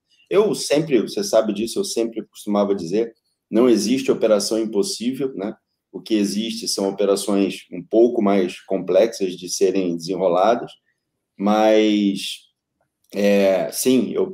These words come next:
piloto drone, tenho alguns drones, né? E me apaixonei tanto por isso que depois que eu saí da, do serviço ativo, aí não tinha outro caminho a não ser abrir uma empresa de drone, né?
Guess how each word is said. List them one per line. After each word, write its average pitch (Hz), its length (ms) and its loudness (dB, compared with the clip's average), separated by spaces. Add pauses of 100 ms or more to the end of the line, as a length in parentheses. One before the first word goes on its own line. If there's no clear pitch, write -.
(140)
piloto 120 440 4
drone, 117 440 0
tenho 110 380 -2
alguns 95 340 -2
drones, 107 460 -4
né? 107 180 -10 (440)
E 104 600 -2
me 107 80 4
apaixonei 117 640 2
tanto 120 280 0
por 110 140 -4
isso 120 280 -2
que 131 100 -6
depois 117 400 -2
que - 80 -8
eu 110 40 -8
saí 104 360 0
da, 92 320 4
do 82 100 -16
serviço 98 480 -4
ativo, 104 380 -4
aí 104 120 0
não 120 260 -2
tinha 123 280 -2
outro 101 220 -2
caminho 101 400 0 (300)
a - 120 -2
não 107 160 2
ser 139 200 2
abrir 104 260 4
uma 117 140 4
empresa 101 380 2
de 117 120 -6
drone, 85 320 -4
né? 85 60 -10